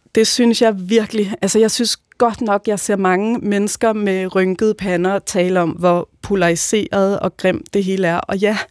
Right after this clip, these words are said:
der er nogen, der er polariseret. Der er nogen, øh, der, øh, kommer med kampråb, som, øh, ansporer til vold,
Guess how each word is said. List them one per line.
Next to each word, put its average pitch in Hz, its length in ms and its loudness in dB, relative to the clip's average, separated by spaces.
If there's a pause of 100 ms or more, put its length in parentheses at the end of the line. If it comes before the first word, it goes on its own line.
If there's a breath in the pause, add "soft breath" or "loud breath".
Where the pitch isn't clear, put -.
(140)
der 202 60 0
er 185 140 2
nogen, 202 300 0
der 208 60 -4
er 202 60 -6
polariseret. 196 720 -4 (600 loud breath)
Der 208 60 4
er 196 60 4
nogen, 180 380 2 (180)
øh, 156 400 2 (100)
der, 147 400 -2 (120)
øh, 139 280 -2 (960)
kommer 165 280 2
med 147 420 4
kampråb, 185 600 0
som, 165 380 0 (100)
øh, 151 300 -2
ansporer 180 560 -2
til 160 220 -8
vold, 233 200 2